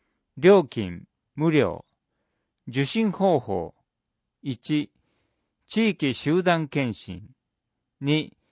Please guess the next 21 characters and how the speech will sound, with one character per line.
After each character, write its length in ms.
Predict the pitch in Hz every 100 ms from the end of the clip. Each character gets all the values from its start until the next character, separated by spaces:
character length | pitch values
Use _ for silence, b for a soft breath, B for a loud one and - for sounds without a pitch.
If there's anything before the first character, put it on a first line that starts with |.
| _ _
個 140 | - 156
別 280 | 214 -
健 280 | 180 175 151
診。 420 | 104 - 90 80 _ _ _ _ _ _
三、 480 | _ - 156 147 135 _ _ _ _
休 240 | - 185
日 320 | 196 190 -
健 260 | - 165 135
診。 380 | - 107 85 90 _ _ _ _ _ _ _ _ 139
四、 400 | 160 160 117 - _ _ _ _
国 340 | - 156 208 175
保 260 | 156 143 -
人 280 | 135 180
間 220 | 165 156 131
ド 120 | 127
ッ 60 | -
ク。 220 | - 87 _ _ _ _ _ _ _ _ _ _ -
申 200 | 151 208
し 120 | -
込 140 | -
み、 300 | 156 147 143